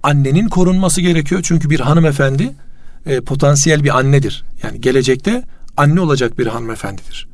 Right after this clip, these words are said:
Nesil meydana getirecek. O mesil, nesil, meydana gelen bu nesil nesebi gayri sarih bir nesil olmayacak. Üzerine iftiralar atılmış bir nesil olmayacak. Ya toplumu,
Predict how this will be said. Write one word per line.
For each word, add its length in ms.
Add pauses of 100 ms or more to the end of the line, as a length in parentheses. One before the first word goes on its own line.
(200)
Nesil 340
meydana 400
getirecek. 580 (340)
O 80
mesil, 300
nesil, 400 (360)
meydana 380
gelen 380
bu 100
nesil 320 (680)
nesebi 600 (220)
gayri 420
sarih 340
bir 80
nesil 240
olmayacak. 600 (840)
Üzerine 420
iftiralar 440
atılmış 360
bir 140
nesil 260
olmayacak. 500 (300)
Ya 80 (100)
toplumu, 500